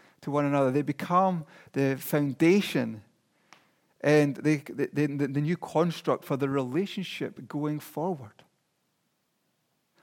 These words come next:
I ask them questions, and they say yes, thankfully. And this becomes a legal thing as well.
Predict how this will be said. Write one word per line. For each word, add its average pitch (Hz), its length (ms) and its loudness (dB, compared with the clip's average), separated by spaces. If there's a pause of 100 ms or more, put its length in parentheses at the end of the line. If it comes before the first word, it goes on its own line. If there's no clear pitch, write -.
(140)
I 127 120 -4
ask 151 300 -4
them 165 140 -6
questions, 135 840 -8 (320)
and 131 180 -2
they 139 140 2
say 135 460 0 (180)
yes, 131 600 0 (260)
thankfully. 120 560 -6 (2000)
And 147 180 0
this 190 400 0 (200)
becomes 160 760 -6 (180)
a 139 140 2
legal 156 560 2 (760)
thing 160 260 0
as 143 160 -4
well. 165 320 -4